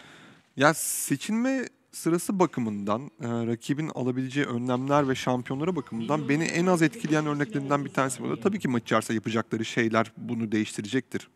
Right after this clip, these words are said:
Muhtemelen Bolu'dan bahsediyoruz sonuçta ama yani rakip takımdaki Heykarim, e, bir şekilde ulaşabilecek, onu durdurmak neredeyse mümkün değil. E, Rakan varken,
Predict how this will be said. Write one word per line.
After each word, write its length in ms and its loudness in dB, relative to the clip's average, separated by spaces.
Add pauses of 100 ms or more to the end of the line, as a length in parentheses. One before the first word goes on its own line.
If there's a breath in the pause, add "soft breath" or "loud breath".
(120)
Muhtemelen 380 -2
Bolu'dan 380 4
bahsediyoruz 360 -6
sonuçta 300 -2
ama 200 4 (500 loud breath)
yani 240 4
rakip 240 -2
takımdaki 400 2
Heykarim, 440 6 (580 soft breath)
e, 40 -2 (640)
bir 120 -4
şekilde 360 0
ulaşabilecek, 580 4
onu 160 -2
durdurmak 420 0
neredeyse 400 6
mümkün 380 -4
değil. 120 -4 (220)
E, 40 2
Rakan 600 2
varken, 440 4